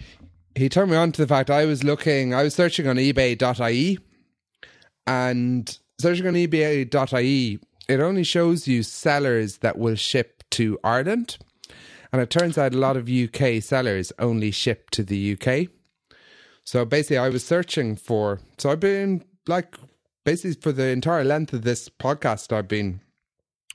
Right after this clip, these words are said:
trying to get one of these babies. Um,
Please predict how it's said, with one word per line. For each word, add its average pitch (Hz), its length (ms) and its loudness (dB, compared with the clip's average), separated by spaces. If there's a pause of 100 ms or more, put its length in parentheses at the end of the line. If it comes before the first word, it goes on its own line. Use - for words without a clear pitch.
trying 120 180 -2
to 101 60 -4
get 127 180 0
one 117 160 -2
of 101 80 -4
these 95 180 -4
babies. 95 540 -4 (800)
Um, 107 760 -2